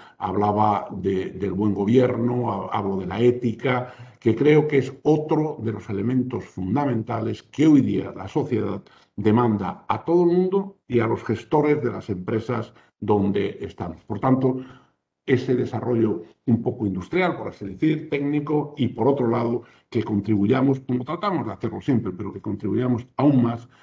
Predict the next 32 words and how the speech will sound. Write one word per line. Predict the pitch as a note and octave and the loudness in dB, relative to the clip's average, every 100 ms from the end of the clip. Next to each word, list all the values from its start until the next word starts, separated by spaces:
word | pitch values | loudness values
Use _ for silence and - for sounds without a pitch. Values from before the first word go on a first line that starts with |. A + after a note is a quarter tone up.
| _ | _
eh, | G#2+ A2+ A2 | -2 0 0
con | - G#2+ | -4 -4
esta, | G#2 - - A2+ A2+ - | -4 -6 -6 -2 -4 -4
eh, | G2+ G2+ - | -8 -8 -8
este | G#2+ - | -6 -2
espíritu | A2+ - - D3 C3+ C#3+ D3 - _ - | -2 2 6 8 6 0 -6 -12 _ -10
realmente, | G#2+ A#2+ A2+ A#2 A2+ - | -4 -2 0 0 -2 0
eh, | A#2 A2+ A2+ G2+ G2+ G#2 G2+ G2+ - - | 2 0 -2 -2 -2 -2 -2 -4 -4 0
humano, | G2+ C#3 C3+ D3+ - - | 4 6 6 2 -4 -12
eh, | A2 A2 G2+ | -6 -4 -4
por | F2+ F#2+ | -8 -10
así | F#2+ A2+ | -6 -4
decirlo, | G2+ A2 G#2 A2 | -4 -4 -4 -4
¿no? | G#2+ B2 - - - - | -4 -6 -10 -20 -20 -20
Que | - G#2 | -4 -2
los | G2 F#2 | -2 -2
ingenieros | F#2+ A2 A#2 A2+ | -4 -2 0 0
de | |
icae | A2 G#2 G#2 A2+ - A#2+ - | -2 -2 0 -2 -4 -12 -10
hemos | A2 G#2+ G2+ | -2 0 0
aprendido | A2 G2 G2 G#2 G2+ | -4 -2 0 0 0
en | |
la | F#2 | -4
escuela, | F2+ A2+ G#2 G#2 G2+ - | -4 -2 0 0 -4 -6
eh, | F#2+ G2 F#2+ F#2 - | -10 -10 -10 -10 -8
desde | G2 F#2+ F#2+ F2+ F#2 F2+ F2+ | -10 -8 -8 -6 -6 -6 -8
el | F2+ | -8
comienzo | - G2 A2+ A2 A2 | -2 4 4 4 0
de | G2 | -4
nuestros | F#2 F2+ | -6 -8
estudios, | F2+ - G2 - - G#2+ | -10 -4 -4 -4 -12 -10
¿no? | B2 C3 | -10 -10